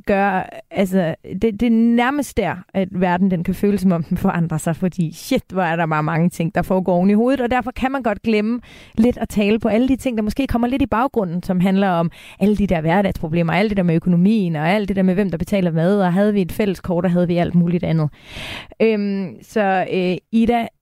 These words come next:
øhm, som forbrugerøkonom, hvad, altså, hvad er din bedste råd til, hvis, altså, at man som par også økonomisk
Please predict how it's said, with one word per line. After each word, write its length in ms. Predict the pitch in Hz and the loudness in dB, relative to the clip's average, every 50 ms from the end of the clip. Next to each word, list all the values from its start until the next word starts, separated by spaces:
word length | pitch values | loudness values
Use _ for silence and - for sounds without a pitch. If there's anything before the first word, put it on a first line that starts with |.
| - - | -6 -2
øhm, 440 | 190 185 160 160 160 160 156 - 185 | 0 0 0 0 0 -2 -4 -4 -2
som 300 | - 220 202 208 202 196 | 0 2 2 2 0 0
forbrugerøkonom, 880 | - 226 202 - 277 269 233 190 196 - 190 202 208 202 185 170 - _ _ _ _ _ _ _ _ _ _ - - - - _ _ _ _ _ _ _ _ - - 190 214 214 - | -2 -4 -2 0 0 2 2 0 0 0 2 2 4 4 2 2 -2 _ _ _ _ _ _ _ _ _ _ -20 -18 -18 -20 _ _ _ _ _ _ _ _ -10 -8 -8 -8 -8 -10
hvad, 520 | - 196 196 202 240 240 254 262 285 285 269 - - _ - | -8 -8 -2 -2 -2 0 0 -2 -2 -4 -6 -12 -16 _ -6
altså, 260 | - 214 214 - 220 | -4 -4 -2 0 0
hvad 300 | 202 220 254 254 240 233 | 0 2 2 2 2 0
er 20 | 233 214 _ - | 0 -2 _ 0
din 260 | 269 269 269 262 277 254 | 0 0 0 0 -2 -2
bedste 300 | - 226 208 - - 208 | -2 -2 -2 -2 -8 -6
råd 340 | 185 208 220 208 185 175 165 - | -2 0 0 0 0 -2 -4 -6
til, 380 | - - 220 196 196 190 202 - _ _ - | -4 -2 2 2 2 0 0 -6 _ _ -4
hvis, 200 | 180 175 - - - | -4 -4 -4 -2 -2
altså, 220 | - 214 185 180 208 | 0 0 2 2 2
at 340 | 190 185 180 175 - 180 175 | 2 2 0 0 0 2 2
man 160 | 185 185 185 | 2 2 2
som 160 | - 202 185 | 2 0 -2
par 420 | - - - 220 220 233 247 233 - | -2 -2 0 0 0 0 0 -4 -2
også 360 | - 175 170 170 - - - - _ _ _ _ _ _ - | -2 -2 -2 -2 -6 -12 -20 -20 _ _ _ _ _ _ -4
økonomisk 720 | 214 - 208 208 233 285 269 185 156 143 - - - - | -2 0 2 4 4 4 2 0 -4 -8 -10 -16 -20 -20